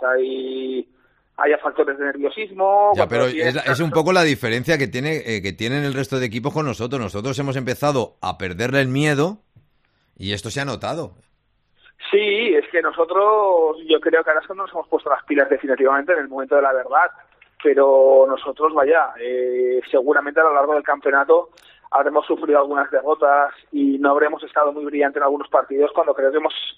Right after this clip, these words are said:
Speaker 1: que éramos muy superiores a algunos rivales. Y ahora se empieza a demostrar, ¿no? Ahora,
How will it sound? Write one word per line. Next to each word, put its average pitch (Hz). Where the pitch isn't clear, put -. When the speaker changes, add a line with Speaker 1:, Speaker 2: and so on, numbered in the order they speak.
Speaker 1:
que 160
éramos 156
muy 160
superiores 143
a 139
algunos 131
rivales. 135
Y 151
ahora 147
se 190
empieza 170
a 160
demostrar, 143
¿no? 151
Ahora, 156